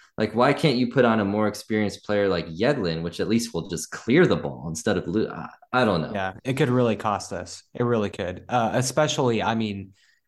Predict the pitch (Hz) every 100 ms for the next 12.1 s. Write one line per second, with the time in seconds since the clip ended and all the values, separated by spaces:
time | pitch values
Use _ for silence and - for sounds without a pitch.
0 | _ _ _ _ _ _ _ _ - 147
1 | 139 143 131 131 131 135 131 123 120 117
2 | 123 120 117 117 107 113 110 101 104 104
3 | 107 98 98 101 95 - 123 117 107 101
4 | 104 101 101 98 92 - - - 110 95
5 | 90 82 - _ - 107 98 95 - 104
6 | 98 107 107 117 - _ _ - - -
7 | _ _ - 127 123 123 120 113 110 -
8 | 117 98 - 101 110 123 - _ - 110
9 | 104 101 101 98 104 98 95 107 107 104
10 | 104 101 104 98 - 104 101 - 107 101
11 | - 92 - 92 98 110 107 78 101 95
12 | -